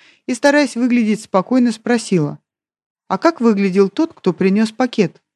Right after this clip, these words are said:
"Светловолосый, высокий качок", хмыкнул Аркадий, садясь за стол.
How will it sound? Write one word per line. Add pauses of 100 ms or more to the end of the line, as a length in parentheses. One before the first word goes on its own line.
(720)
"Светловолосый,
высокий
качок", (220)
хмыкнул
Аркадий,
садясь
за
стол.